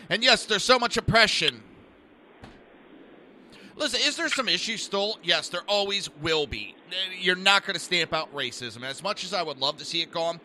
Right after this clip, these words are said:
you're always gonna have some kind of racism, period.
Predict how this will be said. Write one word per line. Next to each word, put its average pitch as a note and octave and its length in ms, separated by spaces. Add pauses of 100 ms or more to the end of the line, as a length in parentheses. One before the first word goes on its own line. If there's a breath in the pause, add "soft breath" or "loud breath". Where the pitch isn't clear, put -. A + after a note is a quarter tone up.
(280 loud breath)
you're E3 220
always G3+ 340
gonna F#3 220
have D#3 300
some D3+ 180
kind C#3+ 240
of A#2+ 80
racism, G2+ 720
period. C#3 400